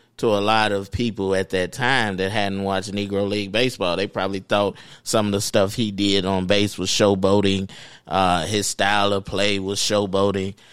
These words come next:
So I just think now you have a diverse group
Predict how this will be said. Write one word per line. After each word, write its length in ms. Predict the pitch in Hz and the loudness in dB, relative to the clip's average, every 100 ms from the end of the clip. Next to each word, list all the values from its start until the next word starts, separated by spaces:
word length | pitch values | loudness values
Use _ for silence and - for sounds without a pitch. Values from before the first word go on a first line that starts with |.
| - _ | -20 _
So 480 | - 135 123 113 - _ _ _ _ - - - - | -6 0 2 0 -4 _ _ _ _ -12 -10 -6 -2
I 100 | 143 | 0
just 340 | 143 147 - | 2 0 0
think 260 | 143 139 123 | 2 2 2
now 400 | 110 127 135 127 | 0 0 2 4
you 200 | 123 127 | 4 4
have 480 | 123 110 104 101 - _ _ _ _ _ _ _ _ _ - - - _ | 4 4 2 0 -8 _ _ _ _ _ _ _ _ _ -14 -14 -16 _
a 120 | 113 | -2
diverse 840 | 110 117 110 104 120 135 131 127 113 | 2 2 2 2 4 6 4 0 -4
group 560 | 117 131 127 - - | 4 8 8 4 -6